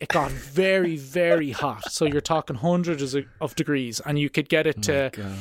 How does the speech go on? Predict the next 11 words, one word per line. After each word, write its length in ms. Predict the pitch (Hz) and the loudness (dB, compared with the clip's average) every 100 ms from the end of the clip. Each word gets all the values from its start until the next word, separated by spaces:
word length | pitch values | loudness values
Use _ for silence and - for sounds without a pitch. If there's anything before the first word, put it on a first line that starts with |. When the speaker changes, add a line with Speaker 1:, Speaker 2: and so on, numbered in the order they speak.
| 104 104 | -8 -2
Speaker 2:
God. 100 | 160 | -2
Speaker 1:
you 80 | |
could 180 | - 147 | 0 0
get 200 | 175 180 | 2 0
it 100 | 180 | 0
to 80 | - | -4
basically 720 | 139 151 147 160 143 135 131 - - _ - | -2 0 -2 -4 -4 -4 -4 -8 -20 _ -2
cook 240 | 175 - | 0 0
something 540 | 165 143 147 139 127 - | -2 -2 -4 -4 -6 -6
in 300 | 156 139 131 | -4 -2 -2
seconds. 680 | - 151 - 120 - - | 0 -2 -2 -8 -8 -10